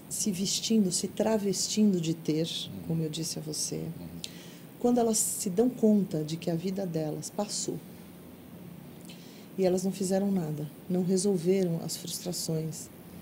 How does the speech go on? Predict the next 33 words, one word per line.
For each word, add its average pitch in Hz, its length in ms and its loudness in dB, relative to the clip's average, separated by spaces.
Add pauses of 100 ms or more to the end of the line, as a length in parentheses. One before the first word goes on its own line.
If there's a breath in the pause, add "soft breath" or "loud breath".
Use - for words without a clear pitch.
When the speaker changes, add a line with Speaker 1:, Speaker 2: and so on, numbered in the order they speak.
(160)
Speaker 1:
Não 165 80 0
tô 202 160 -2
sendo 208 280 6
muito 190 300 4
etérea, 151 480 0
eu 151 80 -2
Speaker 2:
Uhum, 165 40 0
Speaker 1:
espero, 98 420 -4
né? 180 180 0
Speaker 2:
uhum. 92 200 -2 (1160)
Speaker 1:
Fica 302 280 2
uma, 254 280 6
um 233 140 4
vazio 233 480 8
muito 240 480 10
grande, 165 520 -2
Speaker 2:
Uhum. - 200 -12 (200)
Speaker 1:
né? 175 60 -4 (140)
Frustrações 277 580 4
todos 277 320 2
temos. 226 680 2 (540 loud breath)
Até 208 180 0
vou 220 100 4
aproveitar 190 400 0
pra 180 100 0
passar 180 280 0
um 180 60 2
recado 165 400 -2
pra 170 120 -4
quem 175 160 -4
estiver 165 280 0
me 160 100 0
ouvindo. 165 440 -2